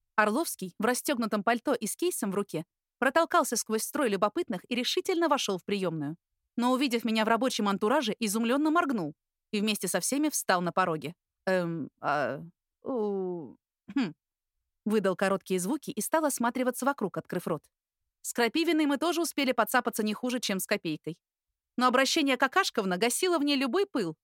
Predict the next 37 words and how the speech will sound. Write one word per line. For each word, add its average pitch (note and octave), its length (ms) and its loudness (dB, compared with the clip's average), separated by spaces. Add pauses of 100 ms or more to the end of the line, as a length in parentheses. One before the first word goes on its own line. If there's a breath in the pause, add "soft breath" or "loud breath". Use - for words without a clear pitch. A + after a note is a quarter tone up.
поэтому A#3+ 320 2
последние B3 500 0
два G3 180 2
часа C#4+ 280 0
девушка A#3+ 420 0
ко G3 120 0
мне F#3 120 0
не F3+ 100 0
подходила. D#3+ 540 -2 (460)
Однако C4 320 4
при - 120 -2
появлении C4+ 440 2
начальства B3 520 0
тут F#4 200 0
же B3 120 -2
подскочила B3+ 500 -2
к - 80 -6
молодому A3 420 2
мужчине A#3+ 380 0
со G3 140 -4
спины G3 340 -2 (240)
и B3 80 0
вцепилась E4 460 -2
в A#3+ 40 -2
локоть, C4 400 -2 (140)
сверкая G3+ 500 0
в F#3 40 -2
мою F3+ 180 0
сторону G#3 400 0
злющим F3+ 440 -2
взглядом. E3+ 440 -2 (580)
«Максим, F4 760 2
наконец-то G#4+ 560 2
ты G4+ 100 2
вернулся! G4+ 800 2
Это F4 220 2
ужасно! D4 880 4